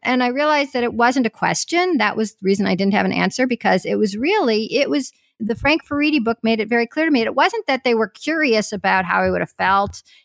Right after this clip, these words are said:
It was, "Let's get back to the real storyline. Even though he didn't disappear, how would you have felt if he did?" That's the only story we're allowed to tell. And when the story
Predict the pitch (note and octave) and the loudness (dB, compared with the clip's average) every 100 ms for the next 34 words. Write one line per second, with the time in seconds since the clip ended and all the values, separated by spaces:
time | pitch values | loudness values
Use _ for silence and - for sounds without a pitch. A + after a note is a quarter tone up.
0 | - B3+ C4 B3+ - C#4 G#4+ - G#4 - | -2 0 0 -2 -2 -2 -2 -4 -6 0
1 | C#4 D4 - C4 A3+ A#3 C4 - D#4 G4 | 0 0 -4 -4 0 0 0 -2 -2 0
2 | F4+ A3+ E3+ A2 C#2 - _ C4 D#4+ E4+ | 2 2 2 0 -4 -12 _ 0 2 2
3 | C#4+ B3+ F#3+ D#4 A4 F#4+ A3 - F3+ - | 2 0 -2 0 0 0 -2 -2 -4 0
4 | E3 F#3+ A#3 _ - E4 E4 D#4 D#4+ - | 0 0 -4 _ 0 2 2 0 -2 0
5 | C#4+ D4+ D4 D4 A#3+ F4 G4 F#3 E3 F3+ | 0 0 -2 -2 -2 -2 0 0 -2 0
6 | B3 - - F4+ C#4 C4+ C4+ - A#3+ A#3+ | 0 0 -4 0 2 0 -2 -4 -2 0
7 | B3 A#3 A#3 A#3 B3 B3 - F4 D4 G3+ | 0 0 2 2 2 -4 -4 -2 0 0
8 | A3 A3+ A3+ A3+ A3+ - C4+ D4+ D#4+ D#4+ | -2 -2 0 0 -2 -4 0 2 2 -2